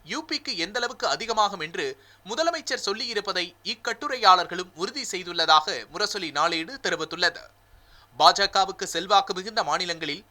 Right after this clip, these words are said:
தொகுதிகளின் எண்ணிக்கை அதிகமாகும் என்றும் இவர்கள் சொல்லியிருக்கிறார்கள். மாநில கட்சிகளின் வலிமையை குறைத்து,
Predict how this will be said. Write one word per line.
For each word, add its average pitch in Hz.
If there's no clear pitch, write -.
தொகுதிகளின் 262
எண்ணிக்கை 190
அதிகமாகும் 196
என்றும் 156
இவர்கள் 226
சொல்லியிருக்கிறார்கள். 165
மாநில 285
கட்சிகளின் 254
வலிமையை 214
குறைத்து, 185